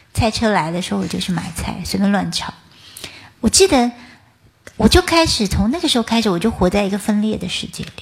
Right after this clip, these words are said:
就是说我非常好强，我在学校我的功课永远都要最好，然后我，我不允许我的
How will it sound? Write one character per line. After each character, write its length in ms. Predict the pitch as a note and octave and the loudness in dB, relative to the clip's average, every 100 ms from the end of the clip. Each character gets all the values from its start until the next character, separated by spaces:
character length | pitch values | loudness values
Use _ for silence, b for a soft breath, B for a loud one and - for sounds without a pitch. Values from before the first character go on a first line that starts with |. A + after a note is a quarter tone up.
| - | -12
就 100 | - | 2
是 60 | B3+ | 4
说 180 | B3 B3 | 4 2
我 240 | G3 - | 2 -2
非 140 | - A3 | -2 0
常 160 | G3 | 0
好 180 | G3 F#3 | 0 -2
强， 220 | - D3+ E3 - B B B | 0 -6 -8 -14 B B B
我 80 | G3+ | 2
在 140 | A3+ | 4
学 100 | A#3 | 4
校 140 | G3 A3 | 2 2
我 80 | F3+ | 2
的 60 | |
功 140 | E3+ G3+ | 2 2
课 140 | A3 | 2
永 140 | G3+ | 2
远 160 | F3+ E3 | 0 -2
都 80 | F3 | -2
要 180 | F#3 F3 | -2 -4
最 180 | - | -6
好， 280 | E3 - - - b b b | -6 -8 -10 -16 b b b
然 120 | - | 0
后 80 | G3 | 2
我， 280 | G3 D#3 - - | 4 0 -4 -4
我 100 | F3+ | 0
不 160 | B3 | 2
允 160 | A#3 G#3+ | 4 2
许 100 | G3+ | 0
我 140 | E3+ | -2
的 180 | D#3+ D#3+ | -2 -6